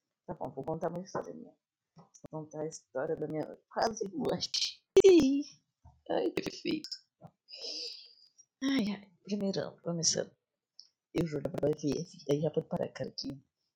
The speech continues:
a história já vai por aí. Ah, então a história começa com a merda desde o começo, cadê o... Aí,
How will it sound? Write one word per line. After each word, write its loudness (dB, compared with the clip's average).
a -12
história -4
já -6
vai -8
por 2
aí. -4
Ah, -4
então 4
a 10
história 4
começa -12
com -14
a -18
merda -14
desde -16
o -20
começo, -14
cadê -12
o... -16
Aí, -2